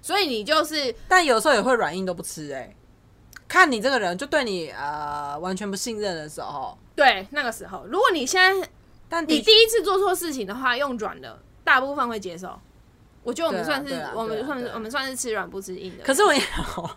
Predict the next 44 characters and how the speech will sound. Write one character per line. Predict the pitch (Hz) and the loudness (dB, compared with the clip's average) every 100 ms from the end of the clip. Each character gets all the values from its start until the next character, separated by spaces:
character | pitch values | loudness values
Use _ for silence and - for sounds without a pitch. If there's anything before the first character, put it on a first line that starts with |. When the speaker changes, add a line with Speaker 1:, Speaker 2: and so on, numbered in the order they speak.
| - - | -16 -20
Speaker 2:
<laughs> | - - - - - | -16 -14 -14 -12 -2
好， | 180 156 _ - - | -2 -2 _ -20 -8
吃 | - 294 294 | -6 -4 -2
软 | 294 202 151 | 2 2 2
不 | 202 | -6
吃 | 185 214 | -6 -2
硬， | 190 190 | -2 -2
对 | 175 | -2
不 | |
对？ | 180 | -2
啊， | 147 196 | -2 0
Speaker 1:
对。 | 233 | 0
Speaker 2:
有 | 226 | -2
吵 | 226 165 | -4 -4
架， | - 196 143 156 | -2 -2 -2 -4
然 | 185 220 | -4 -2
后 | 240 | -4
你 | 185 | -6
用 | 175 208 208 160 - | -4 -2 -2 -6 -14
很 | - - 180 | -12 -6 -4
软 | 214 151 | -2 -2
的 | 151 | -4
方 | 175 180 | -6 -4
式， | 196 190 | -4 -8
比 | 151 | -8
如 | 151 | -12
说 | 180 | -10
求 | 170 196 165 185 | -8 -4 -4 -4
情 | - 170 | -6 -8
或 | 180 - | -6 -2
干 | 185 143 | -2 -2
嘛 | 110 - | -4 -12
的， | 127 120 | -16 -16
Speaker 1:
嗯。 | 220 202 190 _ _ _ - - _ - | -16 -16 -18 _ _ _ -20 -20 _ -8
Speaker 2:
你， | 226 220 196 - | -6 -6 -8 -14
你 | - 214 220 | -6 -2 0
一 | |
定 | 262 | 4
要 | 302 | 4
先 | 302 262 | 4 2
软 | 208 165 | 2 4
下 | 214 233 | 2 2
身 | 190 170 | 0 -4
子， | 180 151 | -8 -12